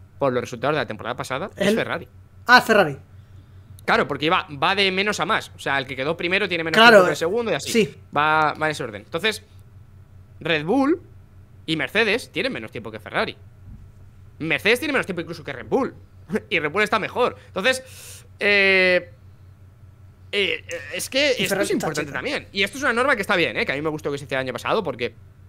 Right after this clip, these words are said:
Speaker 1: creo que es justa. Y los que más tiempo tienen, ¿no? Eh, para desarrollar el coche, aunque se ha compartido información, es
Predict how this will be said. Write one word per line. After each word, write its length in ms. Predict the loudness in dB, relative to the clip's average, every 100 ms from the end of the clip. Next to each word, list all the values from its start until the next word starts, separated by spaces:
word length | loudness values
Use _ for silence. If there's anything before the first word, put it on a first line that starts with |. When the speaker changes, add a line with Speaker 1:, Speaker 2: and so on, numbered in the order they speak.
| -20 -20 -16 -10
Speaker 1:
creo 100 | -10
que 80 |
es 60 | -10
justa. 320 | -12 -8 -8 -8 -20 -20 -8
Y 80 | -6
los 120 | -6
que 120 | -6
más 160 | -6 -4
tiempo 280 | -4 -2 0
tienen, 300 | 0 0 -2
¿no? 180 | -2 0
Eh, 320 | 4 4 2
para 120 | 0 -4
desarrollar 300 | -4 -4 -4
el 60 |
coche, 220 | -4 -4
aunque 160 | -6 -6
se 40 | -6
ha 20 |
compartido 340 | -6 -6 -8
información, 320 | -8 -8 -8
es 100 | -10